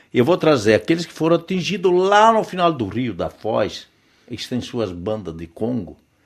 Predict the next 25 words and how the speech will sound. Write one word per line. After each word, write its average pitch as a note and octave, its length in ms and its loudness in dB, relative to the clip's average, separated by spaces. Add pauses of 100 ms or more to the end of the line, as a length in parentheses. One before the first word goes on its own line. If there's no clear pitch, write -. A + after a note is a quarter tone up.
(120)
moram C#3 280 -2
numa, A2 300 -6 (260)
em D3 120 -6
cidadezinha B2+ 680 -2
que B2+ 140 -6
não A2+ 80 -4
tem A#2+ 160 -4
nem A2+ 420 -6 (240)
calçamento, G2+ 720 -8 (720)
mas C#3 220 2
que E3 100 0
foram F#3 240 2
atingidos E3+ 580 0
diretamente, D#3 760 -2
perderam F3+ 580 6
tudo. D#3+ 460 -6 (580)
Perderam E3+ 320 6
o D#3 40 2
direito C3 360 2
de F#2+ 100 -4
pescar. - 560 -4
Hoje E3+ 240 0
está D#3 240 -2
proibido E3+ 540 -2
pescar, D3 640 -4